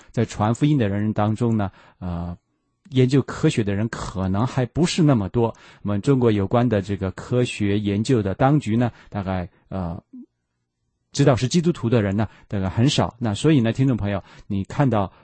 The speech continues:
呃，这样的经文，否认神的罪跟否认神的错的同时呢，在传福音的时候，在讲解这样圣经的时候呢，你要多注意一下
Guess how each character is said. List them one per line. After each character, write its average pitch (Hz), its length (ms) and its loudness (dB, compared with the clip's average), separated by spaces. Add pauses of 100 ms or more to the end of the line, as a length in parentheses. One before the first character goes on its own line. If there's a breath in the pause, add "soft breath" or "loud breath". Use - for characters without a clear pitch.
(100)
呃， 92 260 -6
这 156 140 2
样 127 100 4
的 110 80 2
经 175 260 2
文， 123 280 2
否 107 460 0
认 143 420 2
神 135 540 -2
的 110 180 2 (100)
罪 156 220 4
跟 104 200 -4
否 107 200 -2
认 127 100 2
神 127 160 -2
的 113 240 0
错 165 420 0 (680)
的 113 100 0
同 131 340 0
时 120 200 0
呢， 98 120 -2 (240 soft breath)
在 131 160 2
传 123 380 2
福 180 140 0
音 226 200 6
的 127 120 4
时 - 120 -6
候， 95 120 -4
在 117 160 0
讲 127 280 2
解 123 140 0
这 123 120 0
样 104 200 0
圣 127 240 0
经 120 140 0
的 107 80 0
时 - 100 -6
候 95 80 -2
呢， 87 80 -4 (280 loud breath)
你 110 100 -2
要 98 120 0
多 127 220 0
注 131 240 0
意 98 140 -4
一 92 40 -6
下 101 240 -4